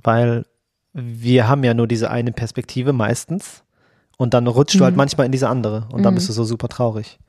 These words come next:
Speaker 2: Ja.
Speaker 1: Aber das ist halt alles auch eine Einstellungssache. Ich bin auch sehr positiv eingestellt, was alles angeht und auch im Supermarkt.
Speaker 2: Mhm.
Speaker 1: Und, ähm, ich sehe auch diese kleinen Salamis in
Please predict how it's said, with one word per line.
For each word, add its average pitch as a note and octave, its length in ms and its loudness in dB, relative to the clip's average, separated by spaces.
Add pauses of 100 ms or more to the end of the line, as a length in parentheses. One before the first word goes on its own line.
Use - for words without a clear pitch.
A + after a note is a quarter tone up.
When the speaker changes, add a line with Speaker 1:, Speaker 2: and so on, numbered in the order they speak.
Speaker 2:
Ja. F#3 220 -2 (560)
Speaker 1:
Aber A#2 360 2
das B2 160 -8
ist - 100 -8
halt C3 140 2
alles C3+ 240 0
auch B2+ 120 0
eine B2 120 2
Einstellungssache. A2+ 960 -2
Ich D#3 200 -10
bin B2 180 0
auch B2+ 200 2
sehr B2 220 2
positiv C3 420 -2
eingestellt, C3 380 0
was - 140 -4
alles D3 280 2
angeht D#3 320 -2 (340)
und B2 140 0
auch A#2+ 140 2
im B2 80 -2
Supermarkt. B2+ 580 -2 (300)
Speaker 2:
Mhm. F#3+ 240 -6
Speaker 1:
Und, B2 420 0
ähm, A#2 520 -2 (200)
ich B2 140 -8
sehe C3+ 180 4
auch A2+ 60 2
diese A#2 240 -4
kleinen A#2+ 480 -2 (720)
Salamis C3 720 2
in B2 360 -4